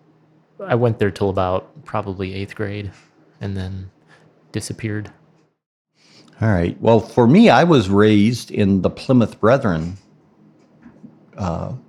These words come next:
Speaker 2: world. And a lot of people don't know who they are,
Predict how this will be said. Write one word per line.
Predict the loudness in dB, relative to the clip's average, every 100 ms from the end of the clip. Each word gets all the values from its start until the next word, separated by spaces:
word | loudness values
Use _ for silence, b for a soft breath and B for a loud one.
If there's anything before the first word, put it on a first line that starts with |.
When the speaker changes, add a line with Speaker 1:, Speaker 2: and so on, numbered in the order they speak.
| _
Speaker 2:
world. | 0 4 4 0 -4 B B B B -4
And | 0
a | 4
lot | 4 2
of |
people | 0 0 2
don't | 2 2
know | -2
who | 2 2
they | 2 2
are, | 4 4 2